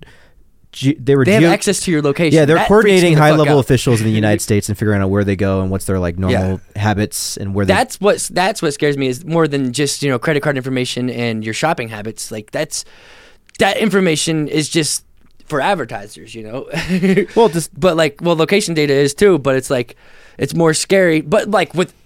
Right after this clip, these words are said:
Speaker 2: with the things with how A I is going, things can get, you can do anything is scary, you know? Like, the, the, the amount of data, like, with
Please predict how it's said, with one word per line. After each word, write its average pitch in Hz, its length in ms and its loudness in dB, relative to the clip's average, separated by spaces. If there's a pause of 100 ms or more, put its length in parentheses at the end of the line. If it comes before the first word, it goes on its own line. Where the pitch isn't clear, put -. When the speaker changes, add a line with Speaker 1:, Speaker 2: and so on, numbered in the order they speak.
(180)
Speaker 2:
with 190 140 -8
the 233 100 -2
things 262 280 0
with 233 160 -6
how 190 200 0
A 175 200 0
I 147 240 0
is 170 200 0
going, 170 540 -2
things 214 300 -6
can 170 220 -8 (200)
get, 180 200 -2 (200)
you 214 160 -6
can 262 180 -2
do 190 180 -2
anything 185 300 -4
is 107 80 -8
scary, 127 380 -4
you 127 160 -6
know? 127 160 -4
Like, 113 400 -12 (1300)
the, 180 160 4
the, 175 380 0
the 180 180 2
amount 185 320 2
of 180 120 -2
data, 196 440 2 (180)
like, 151 240 -2 (720)
with 214 280 -4